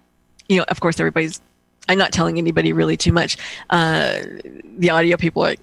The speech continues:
"Oh, you have to be professional. You have to go in a studio." Hopefully they're going in a studio. But I think they've all done a really credible job. And even if they haven't, I think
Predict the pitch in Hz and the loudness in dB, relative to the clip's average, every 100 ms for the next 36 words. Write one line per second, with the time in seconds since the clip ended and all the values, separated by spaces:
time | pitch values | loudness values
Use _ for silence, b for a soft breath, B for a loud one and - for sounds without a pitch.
0 | - 185 180 202 233 - - - - - | -2 0 2 0 -2 -4 -10 -10 -4 -4
1 | 170 160 190 202 190 170 165 180 165 160 | -4 -2 0 0 -2 -4 -2 -2 0 2
2 | 240 - 185 175 175 170 170 165 - 226 | 0 2 0 2 0 0 0 -4 -4 0
3 | 208 170 B B 269 277 539 359 233 208 | 2 0 B B -2 0 0 0 0 0
4 | 196 185 190 233 - 180 170 170 160 175 | 2 2 0 -2 0 0 0 -2 0 0
5 | 202 233 B B - 226 269 302 294 208 | 0 -4 B B 0 0 2 0 0 2
6 | 185 170 180 - 185 220 220 | 2 2 2 0 -2 -2 -4